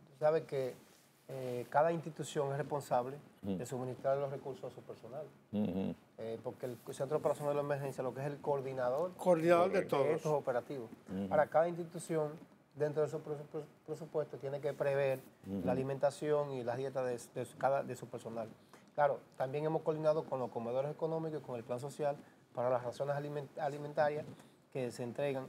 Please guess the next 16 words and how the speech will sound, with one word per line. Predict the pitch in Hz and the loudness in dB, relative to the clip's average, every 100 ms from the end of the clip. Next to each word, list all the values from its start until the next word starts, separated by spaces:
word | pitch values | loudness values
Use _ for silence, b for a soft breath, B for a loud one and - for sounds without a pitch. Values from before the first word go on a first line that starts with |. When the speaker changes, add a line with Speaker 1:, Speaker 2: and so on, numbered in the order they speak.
| - | -10
Speaker 1:
y | 131 | -12
se | 117 135 | -6 2
le | |
ha | 139 | 4
estado | 143 156 147 | 4 4 4
entregando | 139 135 139 139 | 2 2 2 4
a | |
las | 131 127 | 2 0
instituciones | 120 117 - 127 123 120 117 | -6 -10 -8 -8 -6 -8 -12
las | 117 | -14
raciones | 110 - 123 120 120 - _ - | -14 -14 -14 -14 -18 -20 _ -10
correspondientes | 131 - 113 123 117 117 | -8 -8 -6 -6 -6 -2
para | 117 | 0
el | 123 | 0
dicho | 135 139 | -2 -2
operativo. | - 120 - | -4 -4 -6